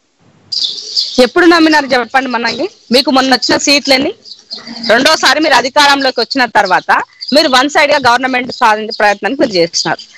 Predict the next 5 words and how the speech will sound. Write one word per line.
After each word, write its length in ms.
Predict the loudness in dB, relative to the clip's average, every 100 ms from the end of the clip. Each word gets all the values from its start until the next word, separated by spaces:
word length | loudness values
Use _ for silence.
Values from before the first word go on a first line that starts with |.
| -10 0
తర్వాత 540 | 2 4 2 4 2 2
మీరు 360 | 2 2 2
రాష్ట్రాలలో 920 | 2 2 2 0 -2 0 2 2 2
ఉన్న 220 | 2 0
తర్వాత 560 | 0 0 2 0 0 -2